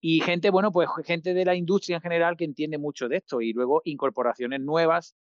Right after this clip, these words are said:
personas que yo también tenía muchas ganas de que aparecieran o que se dejaran caer por aquí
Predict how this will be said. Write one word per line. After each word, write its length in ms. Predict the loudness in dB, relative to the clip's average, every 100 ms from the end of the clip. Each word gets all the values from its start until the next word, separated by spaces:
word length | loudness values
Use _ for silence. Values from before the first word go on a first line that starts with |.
| _ _ -6
personas 400 | -4 -2 -4 -4
que 120 | -2
yo 160 | 0 0
también 420 | -2 -4 -6 -6
tenía 240 | -6 -6
muchas 300 | -6 -4 -4
ganas 220 | -2 -2 -4
de 100 | -4
que 60 | -2
aparecieran 500 | -2 -4 -4 -4 -4
o 60 |
que 60 | -8
se 120 | -12
dejaran 360 | -10 -4 -4 -2
caer 180 | -6 -2
por 140 | -2
aquí 280 | 0 -2